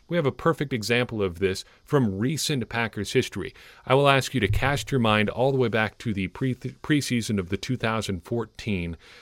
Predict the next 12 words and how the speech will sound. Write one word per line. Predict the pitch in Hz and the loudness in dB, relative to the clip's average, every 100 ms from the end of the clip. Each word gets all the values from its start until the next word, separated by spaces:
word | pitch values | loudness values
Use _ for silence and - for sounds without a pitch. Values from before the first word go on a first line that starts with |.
| - _ | -20 _
Packers | - 110 - 98 87 | 0 0 2 -2 -2
season. | 107 90 - - | 0 -2 -2 -8
The | |
Packers | - 131 135 131 110 | 0 2 2 -4 -4
were | 107 | -4
set | - 117 - | 0 0 0
to | - | 0
open | 120 135 143 | 0 2 0
up | 123 - - | 0 -4 -4
on | 113 135 | 0 2
the | 123 | 2
road | 107 127 92 87 | 6 6 6 2